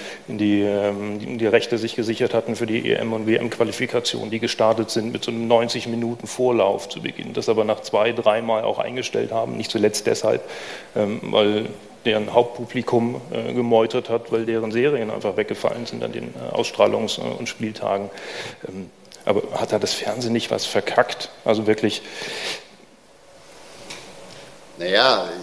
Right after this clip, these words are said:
Speaker 2: klar, Fernsehen, ja, wie,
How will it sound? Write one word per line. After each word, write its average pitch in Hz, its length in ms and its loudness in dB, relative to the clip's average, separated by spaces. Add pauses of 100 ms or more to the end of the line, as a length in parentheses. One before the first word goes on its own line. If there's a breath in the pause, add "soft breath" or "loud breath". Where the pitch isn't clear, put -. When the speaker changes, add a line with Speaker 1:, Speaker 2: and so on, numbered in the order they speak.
Speaker 2:
klar, 117 460 0
Fernsehen, 92 440 -4 (1400 loud breath)
ja, 82 180 -4
wie, 98 120 -6